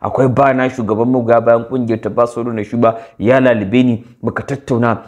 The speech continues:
ya kuma turo saƙo dangane da nasarar da ƙungiyar ƙwallon gaba ta Super Eagles ta Najeriya ta samu. Nura Waila, da kai ma saƙon ka shigo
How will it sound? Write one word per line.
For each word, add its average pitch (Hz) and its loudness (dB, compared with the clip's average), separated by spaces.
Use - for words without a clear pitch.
ya 113 0
kuma 127 2
turo 131 2
saƙo 127 0
dangane 117 0
da 107 -2
nasarar 117 0
da 95 -4
ƙungiyar 107 -2
ƙwallon 110 2
gaba 101 -2
ta 98 -10
Super 110 -4
Eagles 101 -4
ta 110 -2
Najeriya 90 0
ta - -16
samu. 82 -4
Nura 165 6
Waila, 143 4
da 131 -2
kai 127 -4
ma 123 0
saƙon 123 -4
ka 113 0
shigo 131 -2